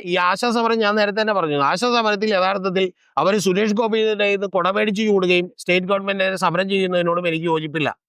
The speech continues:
കാരണം നമ്മൾ നേരത്തെ തന്നെ വ്യക്തമാക്കിയിട്ടുണ്ട്, ആശാ സമരത്തിൽ ഈ സമരങ്ങൾ കേരളത്തിൽ, ഇന്ത്യയിൽ ഇരുപത്തിയാറ് ലക്ഷത്തോളം വരുന്ന ആളുകൾ ആശമാരുടെ പ്രശ്നത്തെ പരിഹരിക്കാൻ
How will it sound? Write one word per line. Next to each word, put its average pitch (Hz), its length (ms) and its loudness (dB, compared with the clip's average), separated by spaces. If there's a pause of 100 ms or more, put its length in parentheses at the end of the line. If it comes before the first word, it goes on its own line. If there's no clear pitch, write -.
(240)
കാരണം 170 440 0
നമ്മൾ 165 220 0
നേരത്തെ 170 320 0
തന്നെ 202 120 0
വ്യക്തമാക്കിയിട്ടുണ്ട്, 170 720 0 (460)
ആശാ 196 440 0
സമരത്തിൽ 196 460 0
ഈ 185 220 0
സമരങ്ങൾ 180 520 0
കേരളത്തിൽ, 170 500 -2
ഇന്ത്യയിൽ 185 400 2
ഇരുപത്തിയാറ് 180 480 2
ലക്ഷത്തോളം 175 480 -2
വരുന്ന 175 180 0
ആളുകൾ 160 340 2
ആശമാരുടെ 165 540 0
പ്രശ്നത്തെ 160 420 -2
പരിഹരിക്കാൻ 160 560 0